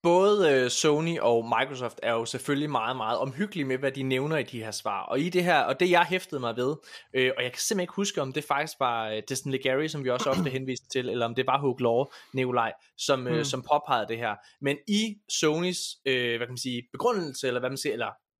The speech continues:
Speaker 1: eksempel på, at Battlefield ikke kan hamle op med Call of Duty, og derfor kan man ikke konkurrere mod den her mastodont, så kommer de med en masse, hvilket jo er rigtigt. Altså, det har Battlefield jo her de sidste par år vist, at det kan det ikke.
Speaker 2: Mm.
Speaker 1: Øh, altså, det kan ikke nå de salgstal
Speaker 2: Nej.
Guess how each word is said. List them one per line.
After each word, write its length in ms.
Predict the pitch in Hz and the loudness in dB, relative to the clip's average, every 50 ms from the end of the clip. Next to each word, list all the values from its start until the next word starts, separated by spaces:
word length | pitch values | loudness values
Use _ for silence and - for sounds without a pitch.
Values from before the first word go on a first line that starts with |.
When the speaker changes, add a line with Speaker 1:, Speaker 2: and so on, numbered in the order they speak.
| _ _ _ - - | _ _ _ -14 -14
Speaker 1:
eksempel 480 | - - - - - 254 226 170 139 - | -10 -8 -2 0 0 0 0 -2 -8 -2
på, 140 | - 160 160 | 0 2 2
at 120 | 139 131 135 - _ - _ _ _ _ | 2 0 -2 -6 _ -20 _ _ _ _
Battlefield 520 | 156 156 165 160 151 - 160 143 143 139 | 0 2 2 -2 -4 -2 0 0 2 2
ikke 120 | 139 135 135 | 0 -2 -2
kan 100 | - 123 | -4 -4
hamle 180 | 120 120 120 131 | -4 0 0 -2
op 60 | 131 - | -2 -2
med 80 | 123 | -6
Call 160 | - 139 127 | -2 -2 -2
of 60 | 123 120 - | -2 0 0
Duty, 220 | 196 190 190 185 175 | 2 2 2 2 0
og 120 | 156 - | 0 2
derfor 240 | 156 143 - - - _ | 2 0 0 -2 -12 _
kan 200 | - 185 208 220 | -4 -4 -2 0
man 120 | 202 175 | -2 -2
ikke 120 | 165 160 - | -2 -2 -4
konkurrere 460 | - 165 147 131 143 165 175 143 113 - - - - _ | -4 -6 -2 0 0 2 2 2 0 -2 -8 -20 -14 _
mod 180 | - 156 151 139 | 0 2 2 2
den 160 | 139 143 135 | 2 0 0
her 120 | 139 135 | -2 -2
mastodont, 580 | 131 127 127 - - 175 156 202 247 - - - - - - - - - - - - _ _ | -2 -2 -6 -4 -4 2 2 2 2 2 -2 -4 -4 -4 -4 -6 -12 -20 -20 -20 -20 _ _
så 280 | - - - 208 190 180 180 | -2 2 4 6 4 4 4
kommer 240 | - 208 208 185 156 | 2 2 2 2 0
de 120 | 147 151 | -2 0
med 140 | 147 151 151 | 0 0 0
en 140 | 151 151 147 | 0 -2 0
masse, 460 | 151 156 180 202 - - 196 175 139 _ _ _ | 2 2 2 2 2 0 -2 -2 -4 _ _ _
hvilket 280 | - 160 208 220 277 240 | 0 0 2 2 4 4
jo 80 | 190 | 6
er 140 | 165 143 135 | 6 6 6
rigtigt. 340 | 156 202 - - 135 107 - - | 4 2 2 0 -12 -12 -8 -8
Altså, 120 | 139 - | -6 2
det 100 | - 202 | 2 4
har 120 | 202 202 - | 4 4 4
Battlefield 360 | - 190 202 202 - - 185 165 | 4 2 2 2 0 -2 -4 -4
jo 100 | 165 156 | -2 -2
her 80 | 151 165 | -2 -2
de 80 | 147 | -2
sidste 200 | 139 - 180 - | -2 -4 -4 -4
par 80 | _ - | _ 0
år 220 | - 190 170 139 139 | 2 2 2 2 0
vist, 200 | 185 170 - - | -4 -4 -4 -6
at 80 | 120 | -6
det 120 | 143 - - | -8 -6 -2
kan 120 | 165 156 | -4 -4
det 140 | 139 107 104 | -4 -4 -6
ikke. 260 | - 110 113 107 107 101 _ _ - | -4 -4 -4 -4 -6 -8 _ _ -4
Speaker 2:
Mm. 180 | - 160 156 151 | -2 0 2 2
Speaker 1:
Øh, 320 | 131 123 123 123 120 120 | 2 4 4 4 4 2
altså, 140 | 113 120 - - | 0 -2 -2 -2
det 80 | 147 | 0
kan 80 | - 180 | 0 0
ikke 140 | 175 175 185 | 0 0 0
nå 120 | 175 165 | 0 0
de 100 | 147 147 | 0 -2
salgstal 420 | 139 - 151 147 131 - - 117 110 | 0 2 2 2 2 -2 -2 0 -2
Speaker 2:
Nej. 120 | 113 - | -2 -2